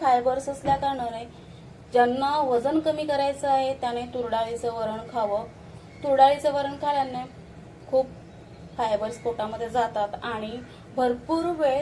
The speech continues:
पोट भरल्यासारखं राहतं, त्यामुळे आपल्या पोटामध्ये इतर काही ज्या, इतर काही जे पदार्थ आहेत ते बराच वेळ जात नाहीत, त्यामुळे वजन कमी होण्यास मदत होते. तसेच तुरडाळीमध्ये, तुरडाळीमध्ये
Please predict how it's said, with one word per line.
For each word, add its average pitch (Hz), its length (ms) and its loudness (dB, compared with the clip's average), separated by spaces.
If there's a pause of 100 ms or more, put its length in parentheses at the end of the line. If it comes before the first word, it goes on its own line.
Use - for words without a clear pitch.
(120)
पोट 269 160 4
भरल्यासारखं 254 680 2
राहतं, 277 380 2
त्यामुळे 226 380 0
आपल्या 233 380 2
पोटामध्ये 233 560 -4
इतर 233 460 -4 (640)
काही 240 200 4 (100)
ज्या, 240 200 4 (460)
इतर 262 220 4
काही 285 220 4
जे 302 120 0
पदार्थ 302 420 2
आहेत 269 220 2 (100)
ते 269 80 6
बराच 226 380 4
वेळ 247 220 0
जात 254 360 6
नाहीत, 285 300 -8 (100)
त्यामुळे 233 360 -2
वजन 233 420 2
कमी 233 300 -4
होण्यास 226 460 -8
मदत 226 400 -4
होते. 285 320 -2 (760)
तसेच 320 420 6 (640)
तुरडाळीमध्ये, 294 840 2 (520)
तुरडाळीमध्ये 311 680 4